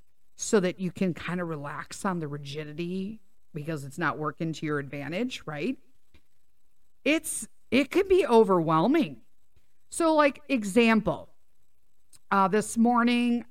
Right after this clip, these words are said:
I've, I'm trying to homeschool. I've got, you know, Peter's been kinda difficult, but I've also, you know, we're into first grade, second grade studies now 'cause we're homeschool. I've pulled in some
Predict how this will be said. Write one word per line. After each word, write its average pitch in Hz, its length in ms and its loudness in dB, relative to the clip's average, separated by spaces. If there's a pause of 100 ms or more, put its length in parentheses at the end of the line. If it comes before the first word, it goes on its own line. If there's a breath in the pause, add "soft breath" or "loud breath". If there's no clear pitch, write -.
I've, 190 260 -2 (100)
I'm 190 120 2
trying 208 380 0
to 185 80 0
homeschool. 262 920 2 (520)
I've 180 200 -2
got, 160 360 0 (640)
you 220 140 4
know, 175 220 0
Peter's 285 520 -2
been 240 220 0
kinda 214 300 -2
difficult, 202 560 -2
but 185 120 2
I've 185 120 0
also, 175 440 0
you 180 140 -4
know, 170 160 -2
we're 185 180 0
into 180 140 -4
first - 340 -6
grade, 170 260 -4
second 180 300 -4
grade 156 260 -6
studies 269 460 0
now 214 180 0
'cause 208 200 -6
we're 220 80 0
homeschool. 180 580 -2
I've 175 120 -10
pulled 165 220 -4
in 160 140 -6
some 131 220 -14